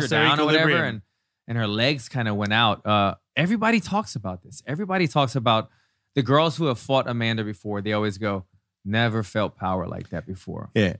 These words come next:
Speaker 2: And it's a different type of power. There's power that has pop. Uh, this power that, um,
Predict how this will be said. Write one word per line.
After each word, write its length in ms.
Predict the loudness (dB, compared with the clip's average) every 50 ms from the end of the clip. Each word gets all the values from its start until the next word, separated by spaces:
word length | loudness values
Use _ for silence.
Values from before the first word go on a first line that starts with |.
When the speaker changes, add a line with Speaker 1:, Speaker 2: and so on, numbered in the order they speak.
| _
Speaker 2:
And 100 | 2 4
it's 120 | 4 4 4
a 80 | 4
different 320 | 2 2 0 0 -2 -2 0
type 180 | 0 0 0 0
of 120 | -2 0
power. 300 | 2 4 4 4 4 2
There's 180 | 0 -2 -4 -4
power 560 | -6 -2 2 2 2 2 2 0 0 -2 -4 _ _ _ _ _
that 100 | -2 -2
has 120 | -2 -2 -4 -4 _
pop. 420 | 2 4 4 4 4 2 -2 -10 -20 _ _ _ _ _ _ _ _ _ _ _ _ _ -2
Uh, 360 | 0 2 4 4 4 2 0
this 160 | -2 -6 -6 -6
power 540 | -4 0 2 2 2 2 2 0 0 -2 -4
that, 360 | -4 -2 0 2 2 2 2
um, 400 | 2 2 2 2 0 0 -2 -6